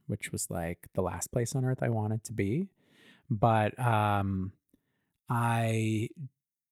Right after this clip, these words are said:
did so, honestly, not necessarily 'cause I had to. Like, I was actually doing fine in New York. I had a path forward in New York,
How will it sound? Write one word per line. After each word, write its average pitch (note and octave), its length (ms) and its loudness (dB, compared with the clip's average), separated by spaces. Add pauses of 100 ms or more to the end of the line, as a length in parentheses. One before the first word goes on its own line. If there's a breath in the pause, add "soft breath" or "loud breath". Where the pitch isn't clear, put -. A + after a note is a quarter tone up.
(440)
did A#3+ 220 6
so, G#3+ 300 8
honestly, G3+ 360 6
not C4 140 8
necessarily G#3 340 6
'cause D#3+ 180 4
I C3 100 8
had G#2 680 0
to. B3 460 4 (100)
Like, B2+ 140 6
I B2+ 100 8
was E3 260 2 (140)
actually C3 500 4
doing A#2+ 320 2
fine A#2 260 2
in C3 40 4
New C#3 80 4
York. C#3+ 300 2
I G2+ 100 2
had A2 180 2
a A2 60 2
path A2 300 0
forward A#2 420 2
in C3 80 0
New C3+ 80 2
York, C#3+ 400 2